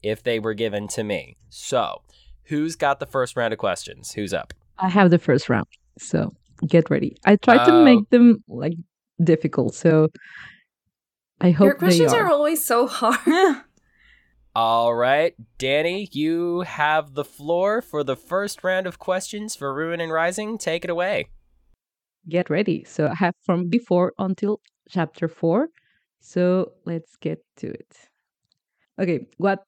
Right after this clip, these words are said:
Speaker 2: what's the name of the monster which, according to legend, made the tunnels that ran beneath Ravka?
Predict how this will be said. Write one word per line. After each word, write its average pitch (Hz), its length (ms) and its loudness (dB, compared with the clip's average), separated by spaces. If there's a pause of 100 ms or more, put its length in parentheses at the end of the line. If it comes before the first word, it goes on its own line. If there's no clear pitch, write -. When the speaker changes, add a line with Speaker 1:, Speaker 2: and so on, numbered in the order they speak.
(320)
Speaker 2:
what's 240 280 -2
the 311 100 2
name 208 300 2
of 208 160 -2
the 208 60 -2
monster 170 520 -4
which, 180 240 -4
according 180 420 -2
to 247 80 -2
legend, 170 420 -2 (200)
made 170 240 -2
the 175 60 -4
tunnels 165 420 -4
that 190 160 -4
ran 165 280 -4 (800)
beneath 165 280 -4
Ravka? 147 420 -10